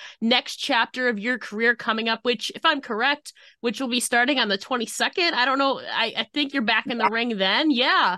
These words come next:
Speaker 2: Yeah.
Speaker 1: So that's, that's coming right up. If you don't mind, though, I'd, I'd first kinda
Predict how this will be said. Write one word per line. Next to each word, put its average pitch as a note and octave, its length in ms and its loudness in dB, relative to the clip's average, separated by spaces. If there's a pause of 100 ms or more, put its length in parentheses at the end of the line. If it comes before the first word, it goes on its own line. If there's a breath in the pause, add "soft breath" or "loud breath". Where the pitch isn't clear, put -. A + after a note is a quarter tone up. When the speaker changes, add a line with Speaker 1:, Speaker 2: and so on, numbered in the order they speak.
(120)
Speaker 2:
Yeah. G#3+ 160 0
Speaker 1:
So B3+ 360 4
that's, C4 400 0
that's C4 220 -2
coming C4+ 560 -2
right A#3 340 0
up. A3 360 2 (320 soft breath)
If D4 160 -6
you D4+ 100 2
don't F#4+ 220 -2
mind, B3 320 -2
though, A#3+ 120 -2
I'd, B3+ 160 -4
I'd C4+ 200 -2
first A4 240 -2
kinda A#4 160 -2